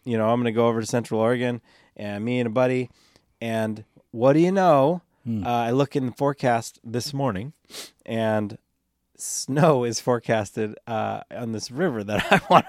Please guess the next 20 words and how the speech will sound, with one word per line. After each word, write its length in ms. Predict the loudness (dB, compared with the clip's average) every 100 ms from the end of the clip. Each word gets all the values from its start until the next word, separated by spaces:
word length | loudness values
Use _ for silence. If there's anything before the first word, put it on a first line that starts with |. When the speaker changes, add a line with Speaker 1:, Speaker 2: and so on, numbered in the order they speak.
| -4
Speaker 2:
Hmm. 100 | 2
Speaker 1:
fish. 440 | 4 4 -6 -14 _ -20 -20 -20 -18
Speaker 2:
Snowcation. 680 | -2 0 2 -2 -2 -6 -10
Speaker 1:
Snowcation, 800 | -2 2 2 0 -8 -8 -14 -16 _ _
you 120 | -2
know? 280 | -2 -2 -6 _ _
And, 440 | 0 2 4 0 -4 _
and 160 | -8 -2
so 180 | 2 2
it's 260 | 2 -2
just, 340 | -6 -6 -6 -14 _ _ -14
<laughs> 640 | -12 -14 -16 -18 -20 -4
it's 260 | -4 -4 -10
just 220 | -8 -8
defeating 520 | -12 -8 -8 -8 -10
me 100 | -6
Speaker 2:
Hmm. 260 | 0 2 2
Speaker 1:
left 200 | 0 0
and 80 | -4
right. 100 | -4